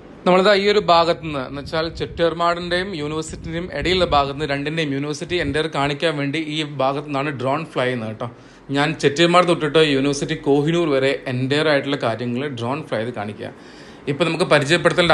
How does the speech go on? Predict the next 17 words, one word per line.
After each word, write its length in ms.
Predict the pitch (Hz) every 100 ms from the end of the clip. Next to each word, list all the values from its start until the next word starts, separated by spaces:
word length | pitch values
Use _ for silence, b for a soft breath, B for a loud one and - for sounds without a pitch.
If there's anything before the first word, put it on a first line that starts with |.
| 147
ആവശ്യമില്ല, 400 | 151 180 139 147 202 156 143
എന്നാലും 340 | 139 147 165 - -
അറിയാത്ത 320 | 143 151 165 165
ആളുകൾക്ക്, 380 | 147 139 131 123 113
ദൂരെയുള്ള 300 | 131 143 160 151
ആളുകൾക്ക്, 280 | 147 151 160 143
കാണുന്ന 260 | 139 147 139
ആളുകൾക്ക് 260 | 135 135 143
ഞാൻ 60 | 139
വേണ്ടി 120 | 131 131
പറയാം. 240 | 123 165 - B B - 151
നമ്മൾ 160 | 151 147
ആ 20 | 151
ചെട്ടിയർമാടം 460 | 160 165 160 139 127
യൂണിവേഴ്സിറ്റിൻ്റെ 560 | 151 160 151 165 180 185
തുടക്കം 320 | 147 147 190 196
കോഴിക്കോട് 360 | 160 156 170